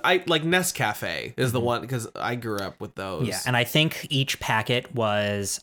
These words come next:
Speaker 2: about a half ounce of coffee,
Speaker 1: Yeah.
Speaker 2: and that could make, I think, half a cup.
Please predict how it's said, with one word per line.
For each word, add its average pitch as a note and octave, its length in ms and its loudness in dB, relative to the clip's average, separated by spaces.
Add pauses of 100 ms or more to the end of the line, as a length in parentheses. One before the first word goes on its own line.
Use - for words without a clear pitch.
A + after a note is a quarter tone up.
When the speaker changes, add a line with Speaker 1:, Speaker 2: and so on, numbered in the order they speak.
(120)
Speaker 2:
about G#2+ 260 -2
a G#2+ 40 -2
half - 680 -4 (160)
ounce - 520 -4 (440)
of A2+ 220 -2
coffee, D#3 680 -2
Speaker 1:
Yeah. A#2+ 140 -2
Speaker 2:
and A#2+ 100 2
that G#2+ 140 2
could A2 120 -2
make, G#2 360 -2 (260)
I G2+ 80 -8
think, A#2+ 240 -6
half - 280 -8
a A2 40 -8
cup. - 340 -8